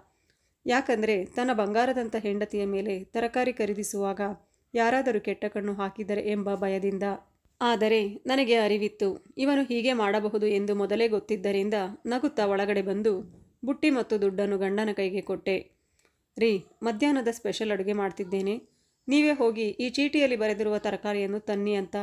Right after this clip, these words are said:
ಹೇಳ್ದೆ. ಅಲ್ಲಿಗೆ ನನ್ನ ಗಂಡನಿಗೆ ಮತ್ತೊಂದು ಶಾಕ್. ಇವಳೇನು ನನ್ನನ್ನು ಮಂಗ ಮಾಡ್ತಿದ್ದಾಳೆಯೇ? ಯಾವಾಗಲೂ ನನ್ನ ಮಾತಿಗೆ ಹೆದರುತ್ತಿದ್ದಳು, ಈಗೇಕೆ ಹೀಗೆ ನನಗೆ ಕೆಲಸ ಹೇಳುತ್ತಾಳಲ್ಲ?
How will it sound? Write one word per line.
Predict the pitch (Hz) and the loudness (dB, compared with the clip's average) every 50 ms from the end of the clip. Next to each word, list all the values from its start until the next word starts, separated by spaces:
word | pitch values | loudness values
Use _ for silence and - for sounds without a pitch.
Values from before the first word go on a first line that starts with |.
| 202 208 - _ | -6 -8 -8 _
ಹೇಳ್ದೆ. | - 208 196 202 190 208 196 - - _ _ _ _ _ _ _ _ _ - | -2 -2 0 0 0 0 0 -2 -4 _ _ _ _ _ _ _ _ _ 2
ಅಲ್ಲಿಗೆ | 254 254 269 277 285 269 254 | 4 6 6 6 6 6 4
ನನ್ನ | 233 220 208 208 | 4 2 2 0
ಗಂಡನಿಗೆ | 196 208 202 214 226 220 208 196 233 214 196 202 | 0 0 2 2 2 2 2 2 2 0 0 -2
ಮತ್ತೊಂದು | - - 233 233 233 - 262 247 220 202 | -4 -4 -4 -2 0 0 0 0 0 -2
ಶಾಕ್. | - - 214 196 190 - - - _ _ _ - | -2 -2 -2 -4 -4 -6 -10 -18 _ _ _ -6
ಇವಳೇನು | 233 247 240 262 262 262 262 226 220 233 - | 0 2 4 4 4 4 2 2 -2 -4 -4
ನನ್ನನ್ನು | - 240 240 254 262 254 254 | -4 -2 0 0 0 0 0
ಮಂಗ | 247 220 190 190 220 | -2 -2 -2 -2 -4
ಮಾಡ್ತಿದ್ದಾಳೆಯೇ? | 240 233 220 214 208 - 226 208 185 202 202 202 196 196 208 226 - _ _ _ _ _ _ - - - - - - - | -4 -2 -4 -4 -2 -4 -2 -2 0 0 0 2 2 0 0 -2 -6 _ _ _ _ _ _ -20 -20 -20 -20 -16 -4 0
ಯಾವಾಗಲೂ | 240 233 226 233 262 269 262 277 285 | 4 4 4 4 2 2 0 0 0
ನನ್ನ | 269 247 214 220 | 0 0 0 0
ಮಾತಿಗೆ | 214 214 208 208 - 233 208 220 | 0 0 -2 -2 -4 -4 -4 -4
ಹೆದರುತ್ತಿದ್ದಳು, | 202 214 190 190 202 214 - - 208 180 196 196 196 202 233 277 - _ _ - | -2 -2 -2 -2 -2 -2 -2 -2 -2 -2 -2 -2 -2 -4 -6 -8 -12 _ _ -4
ಈಗೇಕೆ | - 254 262 233 262 277 285 285 294 269 | -2 0 2 2 2 2 2 2 0 -2
ಹೀಗೆ | 240 247 240 220 226 | 0 0 0 0 0
ನನಗೆ | 214 214 214 214 214 | 0 0 0 -2 -2
ಕೆಲಸ | 214 - 208 190 196 - 226 | -4 -2 -4 -4 -4 -4 -4
ಹೇಳುತ್ತಾಳಲ್ಲ? | 208 214 208 214 202 - 208 202 202 202 196 | -4 -2 -2 -4 -4 -4 -2 -2 -2 -2 -2